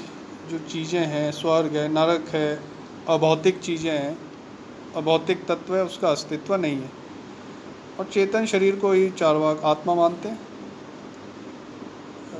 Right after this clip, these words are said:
चैतन्य विशिष्टो देह एवं आत्मा, अर्थात चैतन्य विशिष्ट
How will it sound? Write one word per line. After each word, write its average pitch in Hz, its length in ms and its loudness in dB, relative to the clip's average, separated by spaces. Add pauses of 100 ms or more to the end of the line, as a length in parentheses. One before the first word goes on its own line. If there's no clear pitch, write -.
(440)
चैतन्य 214 500 0
विशिष्टो 208 720 2 (420)
देह 170 440 6 (140)
एवं 170 240 2 (160)
आत्मा, 147 380 4 (1300)
अर्थात 190 380 0 (1000)
चैतन्य 220 680 0
विशिष्ट - 640 -2